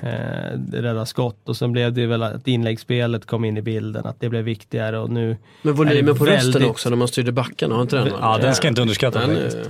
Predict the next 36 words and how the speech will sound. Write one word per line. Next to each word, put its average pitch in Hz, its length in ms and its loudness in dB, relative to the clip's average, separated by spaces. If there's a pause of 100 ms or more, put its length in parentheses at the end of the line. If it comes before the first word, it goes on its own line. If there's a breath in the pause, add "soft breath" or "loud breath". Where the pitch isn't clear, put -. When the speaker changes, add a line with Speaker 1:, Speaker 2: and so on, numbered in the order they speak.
(100)
Speaker 3:
Om 131 140 2
de 135 80 4
pratar 139 200 4
skånska, 139 520 2
det 120 60 4
är - 20 4
ännu 120 100 2
bättre, 110 220 -2
för 107 60 -4
det 120 60 -2
skär 139 400 2
genom 117 260 2
luften, 120 500 0
kan 104 100 -4
jag 107 80 -6
säga. - 140 -8 (680 loud breath)
Speaker 1:
Idag 180 360 4
handlar 165 220 6
ju 143 80 4
målvaktsspel 143 720 2
väldigt, 135 560 2
väldigt 120 240 2
lite 123 400 0
om 117 180 0
det 117 240 0
och 117 80 0
väldigt, 117 300 -2
väldigt 117 200 -2
mycket 117 360 -4
om 117 180 -2
vad 120 100 0
du 120 60 -2
gör 117 120 -2
med 120 140 -4
fötterna. 120 520 -4
Och, 117 680 -2